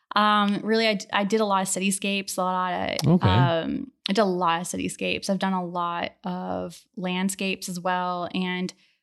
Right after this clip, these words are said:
Speaker 1: I'm trying to move a little bit more abstract, impressionistic in some of my paintings and less realism. But, um,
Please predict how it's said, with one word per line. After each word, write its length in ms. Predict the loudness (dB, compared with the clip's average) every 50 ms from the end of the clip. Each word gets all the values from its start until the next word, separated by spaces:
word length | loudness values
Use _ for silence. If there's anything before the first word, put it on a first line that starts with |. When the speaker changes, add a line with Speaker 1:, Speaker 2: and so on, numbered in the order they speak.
| _
Speaker 1:
I'm 60 | -6
trying 200 | 0 2 6 6
to 60 | 8 8
move 240 | 8 6 6 4
a 20 | 2
little 160 | 2 2 2
bit 160 | 2 0 -2 -2
more 580 | -2 -2 -2 -2 -2 -4 -4 -4 -4 -4 -4 -4
abstract, 880 | -4 -6 -6 -6 -6 -8 -6 -6 -6 -2 -2 0 0 0 -2 -4 -6 -6
impressionistic 1080 | -4 -4 -4 -2 -4 -4 -2 -2 0 2 2 2 2 2 0 2 2 2 2 0 -2 -2
in 200 | 0 2 4 4
some 240 | 2 2 0 0 0
of 40 | 0
my 140 | 0 -2 -2
paintings 540 | -4 -4 -2 -2 -2 0 0 0 0 0 0
and 120 | -2 -2
less 240 | 0 0 -2 -2 -4
realism. 560 | -2 -2 0 0 2 2 2 4 4 4 4 4 0 -6 -20 _ _ _ _ _ _ _ _
But, 260 | 0 2 4 4 4
um, 460 | 2 0 -2 -4 -8 -8 -10 -10 -12